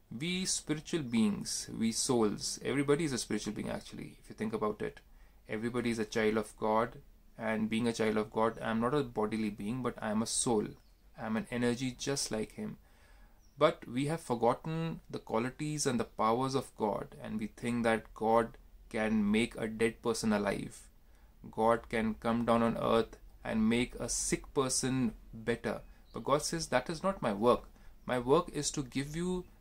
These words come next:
the right knowledge to become pure from inside, so that you become pure,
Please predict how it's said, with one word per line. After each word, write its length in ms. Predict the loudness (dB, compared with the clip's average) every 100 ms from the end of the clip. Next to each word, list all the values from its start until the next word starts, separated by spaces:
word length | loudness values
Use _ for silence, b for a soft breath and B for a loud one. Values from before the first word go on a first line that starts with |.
| -16 -2
the 140 | 0 0 2
right 280 | 2 0 -2 0
knowledge 320 | 2 2 0
to 80 | -4
become 360 | -6 -4 -4 -4
pure 240 | 0 2 2
from 280 | 2 2
inside, 540 | 2 2 -2 -4 -6 -12 -20 b b b -10
so 160 | -4
that 340 | 0 2 0 -4
you 100 | -4
become 520 | -4 -2 0 0 -4 -10 -4
pure, 400 | 2 4 4